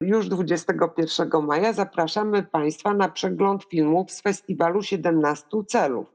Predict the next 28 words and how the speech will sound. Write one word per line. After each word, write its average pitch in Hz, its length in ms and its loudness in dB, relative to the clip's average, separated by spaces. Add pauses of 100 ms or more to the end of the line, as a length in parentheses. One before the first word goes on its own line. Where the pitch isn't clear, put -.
(500)
I 175 120 -2
przegląd 196 560 0
ten, 170 400 2
y, 160 420 2
w - 40 -20
którym 170 640 2
do 185 200 2
obejrzenia 160 500 0
będzie 147 460 0
dziesięć 214 440 0
filmów, 160 480 0 (120)
potrwa 196 420 -4
aż 160 240 0
do 160 140 -2
końca 165 340 0
miesiąca 156 520 0
różnorodności, 147 960 0
czyli 220 280 0
do 185 160 0
trzydziestego 165 600 -2
pierwszego 156 500 -2
maja. 131 360 -2 (440)
Dziś 180 540 0
naszą 190 440 0
gościnią 160 880 0
jest 175 420 0 (220)
Joanna 175 480 0
Skałuba, 147 840 0